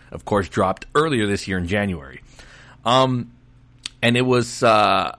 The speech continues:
a tease of a certain character that is going to return to the Karate Kid universe, and it made me jump with super excitement. So let me, let me set the stage for you.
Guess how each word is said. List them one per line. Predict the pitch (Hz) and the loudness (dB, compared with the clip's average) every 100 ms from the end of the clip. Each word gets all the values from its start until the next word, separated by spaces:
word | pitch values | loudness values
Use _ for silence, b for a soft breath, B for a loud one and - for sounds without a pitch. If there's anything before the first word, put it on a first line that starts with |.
| - | -6
a | 202 | -6
tease | - - 165 185 | -6 -6 -2 0
of | 156 | 0
a | 120 | 0
certain | - 143 131 | 0 -2 -4
character | - 120 123 117 | -4 -2 -2 -4
that | 92 | -4
is | 90 | -4
going | 80 107 110 | -4 -4 -4
to | - | -2
return | 98 - - - 185 190 | -4 -4 -6 -2 0 2
to | 175 | 0
the | 131 | -2
Karate | 127 117 110 110 | -2 -2 0 -2
Kid | 107 101 | -6 -6
universe, | 95 92 92 92 - B B B B | -4 -4 -4 -6 -10 B B B B
and | - 92 | -8 -4
it | 92 87 - | -4 -4 -10
made | 98 107 101 | -6 -4 -2
me | 104 | -4
jump | 90 120 113 | 0 0 2
with | 107 - | -2 -6
super | - 123 120 | -4 -4 -2
excitement. | 113 - 98 92 92 | -2 0 -2 0 -4
So | - | -6
let | 95 101 | -6 -4
me, | 107 | -4
let | 107 | -4
me | 110 | -4
set | - 113 | -2 -4
the | |
stage | 107 - 101 90 | -6 -4 -4 -4
for | - 90 | -6 -6
you. | 87 87 | -6 -8